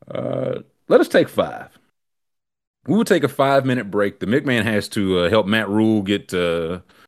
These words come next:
boxed up, uh, and what have you. If, if you all get that straightened out, maybe Mick will hop on for the last hour with us, but y'all know Matt Rule got a lot of shit.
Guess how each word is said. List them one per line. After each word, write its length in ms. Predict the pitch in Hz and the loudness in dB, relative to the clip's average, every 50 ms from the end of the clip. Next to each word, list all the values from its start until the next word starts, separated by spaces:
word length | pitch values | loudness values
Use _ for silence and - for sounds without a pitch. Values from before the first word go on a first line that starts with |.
| _ _ _ _ _ _ _ _ | _ _ _ _ _ _ _ _
boxed 460 | - - 110 143 160 - - - - 165 | -6 0 0 2 2 0 -2 0 4 6
up, 260 | 151 160 156 - - _ _ _ _ _ - 143 _ _ - | 6 6 6 4 -4 _ _ _ _ _ -20 -20 _ _ -6
uh, 320 | 131 139 131 131 139 143 127 131 131 | -2 2 2 4 4 4 2 2 2
and 220 | 131 127 123 131 | 2 2 2 4
what 120 | 147 151 | 4 4
have 240 | 127 - 151 147 139 | 4 4 2 2 2
you. 260 | 139 147 147 147 135 | 0 -2 -4 -2 -4
If, 100 | 123 131 139 127 | -4 -6 -10 -18
if 160 | - - _ _ | -20 -20 _ _
you 200 | - 151 196 196 | 0 4 6 6
all 80 | 165 160 | 6 6
get 220 | 180 185 170 - | 4 2 -2 0
that 160 | - 147 147 - | 0 -2 -2 -2
straightened 400 | - - 151 147 147 143 139 135 | -4 0 2 2 2 2 0 0
out, 400 | 143 156 156 151 - 117 113 110 | 0 0 -2 -4 -8 -12 -10 -6
maybe 260 | 131 135 139 139 139 | -4 -4 -2 -2 -2
Mick 220 | 131 135 143 - | 0 0 -2 0
will 80 | - 117 | -2 -2
hop 260 | - - 139 135 - | -2 -2 -2 -2 0
on 160 | 131 131 135 | 0 0 -2
for 80 | 123 113 | -2 -2
the 60 | 101 | -2
last 340 | 104 113 123 127 123 120 - | -2 0 0 0 -2 -2 -4
hour 240 | 117 120 120 113 104 | -4 -2 0 0 0
with 180 | 98 92 - | 0 0 -2
us, 120 | - 90 - | -6 -10 -8
but 200 | - 82 80 - | -8 -8 -4 -2
y'all 120 | 120 120 | -2 0
know 120 | 110 104 | 0 -2
Matt 220 | 98 95 98 87 82 | -2 -2 -4 -4 -4
Rule 160 | 85 87 85 | -4 -6 -4
got 140 | 80 78 69 | -4 -6 -6
a 40 | 69 | -6
lot 520 | 71 76 78 78 80 76 76 76 73 73 | -8 -8 -8 -8 -8 -10 -10 -10 -10 -10
of 80 | 73 - | -12 -12
shit. 320 | - - - 64 62 - | -16 -16 -16 -16 -18 -18